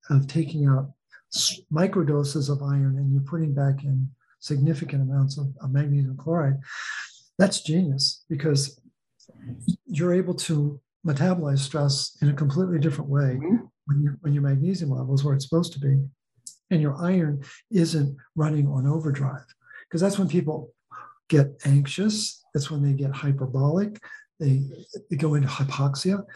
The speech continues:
Speaker 1: It's like all of this, uh, these reactions <clears throat> that I think started a couple of years ago are directly a result of an emotion called fear, and fear just drives iron, uh, into our tissue.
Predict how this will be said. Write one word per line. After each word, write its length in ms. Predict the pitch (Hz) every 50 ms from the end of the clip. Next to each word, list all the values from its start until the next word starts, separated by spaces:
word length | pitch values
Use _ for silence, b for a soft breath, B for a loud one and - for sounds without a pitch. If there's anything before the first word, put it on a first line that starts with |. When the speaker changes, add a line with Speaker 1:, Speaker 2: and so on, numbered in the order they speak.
| B B B B B B
Speaker 1:
It's 180 | 170 147 151 151
like 180 | 143 143 139 - - - -
all 220 | 180 208 247 262 233
of 80 | 151 135
this, 480 | 156 147 135 - - - - - _ _ _ -
uh, 340 | - 147 147 143 135 135 135 139 143
these 180 | 175 156 139 139
reactions 760 | 139 135 143 175 202 208 208 - 143 135 127 131 135 - B B B B B B
<clears throat> 260 | B B _ _ -
that 400 | - 185 202 190 156 160 160 160
I 100 | 156 156
think 180 | - 175 151 139
started 320 | - - 147 143 135 135
a 40 | 135
couple 220 | - 147 139 135
of 60 | 131
years 200 | 135 180 208 180
ago 320 | 165 139 143 131 123 135 139 - B B B B B B -
are 260 | 156 147 143 143 143 143 - - - - - - _ - - - _ _ -
directly 400 | - 147 151 170 175 175 175 170
a 40 | 151
result 500 | 139 139 135 135 139 143 139 135 135 135 - -
of 220 | 143 135 127 - - - _ -
an 80 | 151 139
emotion 480 | 139 139 151 156 160 - - 147 139
called 300 | 135 135 131 135 131 -
fear, 440 | - - 190 220 220 165 151 160 - - _ b b b b b b _ _ -
and 200 | 165 147 147 139
fear 260 | 139 - 160 151 151 147
just 300 | 135 139 139 139 - -
drives 400 | - 151 147 147 147 147 143 139 - -
iron, 380 | 151 170 185 175 139 127 131 131 - - _ _ - -
uh, 140 | 143 143 143 - -
into 200 | 151 143 135 139
our 140 | 139 135 135
tissue. 500 | 139 - 190 190 - - 143 135 139